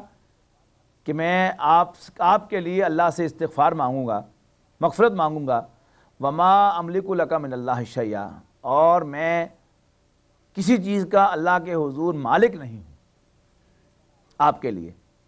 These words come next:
इख्तियार नहीं रखता। "रब्बना अलैका तवक्कलना", ए रब हमारे, हमने अल्लाह पर भरोसा किया, हमने तुझ पर भरोसा किया,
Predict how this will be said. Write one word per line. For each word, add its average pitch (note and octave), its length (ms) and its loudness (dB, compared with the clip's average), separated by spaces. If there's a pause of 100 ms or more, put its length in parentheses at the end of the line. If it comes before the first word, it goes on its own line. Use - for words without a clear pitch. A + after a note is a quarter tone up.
(120)
इख्तियार F#3+ 380 2
नहीं D3 160 -8
रखता। A2 360 -8 (580)
"रब्बना D3 380 2
अलैका C#3+ 300 0
तवक्कलना", A#2 720 -6
ए B2 180 -2
रब B2 160 2
हमारे, C#3+ 360 2 (500)
हमने C3+ 220 -8
अल्लाह C#3 220 0
पर C3+ 120 -8
भरोसा A2+ 400 -4
किया, E3+ 400 -2 (1200)
हमने E3 200 -2
तुझ G#3 160 2
पर G3+ 140 2
भरोसा D3+ 360 2
किया, B2+ 340 -6